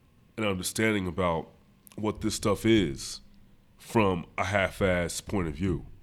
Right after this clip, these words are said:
Like, people need to understand all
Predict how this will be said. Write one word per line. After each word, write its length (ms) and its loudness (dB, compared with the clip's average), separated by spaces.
Like, 460 0
people 240 4
need 140 8
to 100 4
understand 680 0
all 560 4